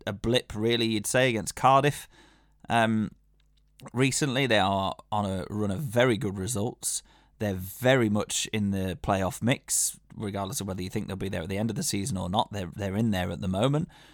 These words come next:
So there's a lot of feel-good around it. Uh, it's on the B B C. You know, there's, there's so many factors that are gonna make this, hopefully, um, a,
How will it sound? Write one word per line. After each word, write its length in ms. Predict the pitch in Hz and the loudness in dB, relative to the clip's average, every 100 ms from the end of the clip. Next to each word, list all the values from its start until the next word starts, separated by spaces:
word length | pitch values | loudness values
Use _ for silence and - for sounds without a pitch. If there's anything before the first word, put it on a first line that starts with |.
| _ | _
So 160 | - 120 | -2 0
there's 200 | 107 107 | 0 0
a 80 | |
lot 240 | 107 123 131 | 2 4 4
of 80 | - | 2
feel-good 480 | 143 123 113 120 | 2 4 4 0
around 400 | 113 110 113 110 | 0 2 2 2
it. 200 | 113 104 - _ _ _ _ _ _ _ _ _ _ - | 2 0 -4 _ _ _ _ _ _ _ _ _ _ -2
Uh, 440 | 110 110 104 101 | 0 2 2 0
it's 340 | - 101 - - - | -2 -4 -4 -4 0
on 160 | 131 | 0
the 60 | 117 | 0
B 180 | 107 107 | -2 0
B 180 | 98 95 | 0 -2
C. 560 | - 135 139 139 131 - _ _ _ | 2 4 6 4 0 -6 _ _ _
You 120 | - 117 | -2 2
know, 140 | 101 | 2
there's, 200 | 107 - | 2 0
there's 240 | - 117 107 | 0 0 2
so 320 | - 160 151 | 4 4 4
many 360 | 123 113 98 - - | 2 0 -2 -6 -12
factors 680 | - 135 - - - 98 98 | 0 2 0 -4 -6 -4 -2
that 160 | 101 | -2
are 60 | 98 | 0
gonna 180 | 104 104 | 0 0
make 440 | 107 110 120 - | 2 2 0 -2
this, 220 | 92 - | -6 -2
hopefully, 720 | - 131 - - 85 92 107 - _ _ - | 0 -2 -4 -10 -6 -6 -8 -12 _ _ -6
um, 480 | 101 98 95 95 90 _ _ _ _ _ 107 | -2 0 0 -2 -4 _ _ _ _ _ -12
a, 320 | 104 - | -10 -8